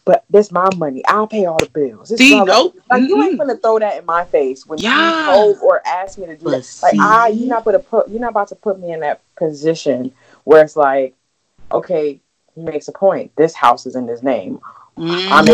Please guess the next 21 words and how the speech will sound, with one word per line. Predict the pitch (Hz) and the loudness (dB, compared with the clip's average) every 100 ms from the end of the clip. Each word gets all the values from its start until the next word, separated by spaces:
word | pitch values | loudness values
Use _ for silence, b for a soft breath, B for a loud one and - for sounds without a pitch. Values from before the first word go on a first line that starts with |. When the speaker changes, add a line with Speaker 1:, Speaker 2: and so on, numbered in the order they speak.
| 226 | 8
Speaker 1:
able | 233 | 6
to | - | 6
pay | 185 165 | 4 4
my | 160 151 | 4 0
bills | 139 160 160 135 _ | 0 -2 -2 -4 _
in | 127 135 | -14 -8
his | 139 127 | -8 -4
name. | 147 123 123 _ _ | -6 -6 -10 _ _
I'm | - 165 | -6 -4
able | 151 | -6
to | 147 | -6
get | 143 151 | -6 -6
my | 151 151 | -6 -6
nails | 151 156 139 | -4 -4 -4
and | 147 147 | -8 -4
hair | 160 160 | -2 -2
done | 127 120 - | -6 -10 -10
in | 127 139 | -8 0
his | 139 139 | 0 0
name. | 143 127 | -4 -2
Like, | 113 - | -6 -8